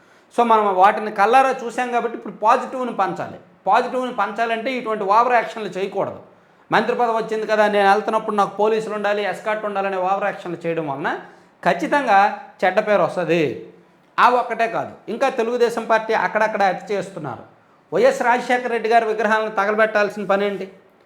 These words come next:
వైఎస్ రాజశేఖర రెడ్డి గారి విగ్రహాల జోలికి ఎందుకు వెళ్తున్నారు? వైఎస్ రాజశేఖర రెడ్డి గారు అంటే ఎంతో కొంత ప్రజల్లో ఒక సెంటిమెంట్, ఒక సింపతి ఉంది.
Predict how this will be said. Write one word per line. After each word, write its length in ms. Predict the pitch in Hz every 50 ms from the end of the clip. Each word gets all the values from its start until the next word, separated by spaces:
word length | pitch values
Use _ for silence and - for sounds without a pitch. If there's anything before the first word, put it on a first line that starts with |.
| _ _ _ _ _
వైఎస్ 260 | - 208 247 247 247 226
రాజశేఖర 420 | 220 220 226 - 233 240 240 233
రెడ్డి 200 | 226 226 202 214
గారి 160 | 226 226 220
విగ్రహాల 360 | 214 214 196 220 208 214 208
జోలికి 280 | 208 202 214 196 - 196
ఎందుకు 200 | 196 202 196 208
వెళ్తున్నారు? 440 | 220 208 208 208 208 202 196 202 202 - - - _ _ _ _ _ _ _ _ -
వైఎస్ 280 | 180 220 254 247 247
రాజశేఖర 460 | 240 220 220 226 196 196 226 226 233 220
రెడ్డి 240 | 202 208 190 190
గారు 140 | 190 196 185
అంటే 280 | 180 180 180 247 269 247
ఎంతో 260 | 214 202 208 240 233
కొంత 240 | - 226 214 214 269
ప్రజల్లో 520 | 269 269 - 233 208 196 226 226 226 240
ఒక 180 | 220 208 - 202
సెంటిమెంట్, 640 | - - 196 202 214 214 214 196 151 147 - - -
ఒక 140 | 180 180 180
సింపతి 440 | - - 196 214 208 233 - 226 208
ఉంది. 440 | 175 170 185 190 156 123 - -